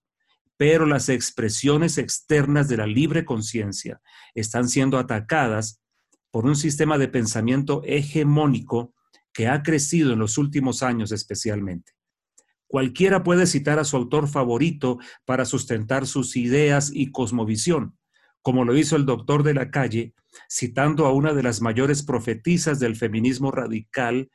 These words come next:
eh, de nuestro tiempo, Simone de Beauvoir, para sustentar su defensa de la ideología de género en su, comillas, "mejor acuerdo posible", cierro comillas.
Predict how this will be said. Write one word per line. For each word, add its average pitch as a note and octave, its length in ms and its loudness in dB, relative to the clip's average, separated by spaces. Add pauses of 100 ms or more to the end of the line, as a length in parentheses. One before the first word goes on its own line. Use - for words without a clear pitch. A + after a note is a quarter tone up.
(200)
eh, D#3 100 -2
de C#3 200 2
nuestro D3 380 2
tiempo, C#3 480 -2 (240)
Simone A#2 440 -2
de B2 80 2
Beauvoir, C3+ 400 2 (640)
para D3+ 180 2
sustentar F3 580 4
su F3 140 2
defensa D3 540 2
de C#3 100 2
la B2 80 4
ideología A2+ 480 0
de C#3+ 140 2
género C3 420 2 (300)
en D3+ 200 2
su, D#3 480 0
comillas, C#3+ 560 2
"mejor A2+ 360 -2
acuerdo A#2+ 480 -4
posible", A#2+ 600 -4 (240)
cierro A#2+ 360 -4
comillas. - 600 -6